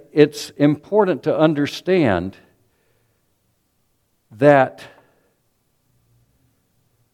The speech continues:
Christ, Jesus, could have called on his Father for legions of angels,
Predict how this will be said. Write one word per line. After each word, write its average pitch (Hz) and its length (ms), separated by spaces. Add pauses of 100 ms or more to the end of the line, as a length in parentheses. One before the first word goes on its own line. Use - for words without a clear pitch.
(440)
Christ, 190 640 (800)
Jesus, 139 800 (760)
could 139 120
have 139 160
called 135 300
on 139 160
his 135 180
Father 139 420 (720)
for 135 160
legions 156 520
of 127 120
angels, 143 640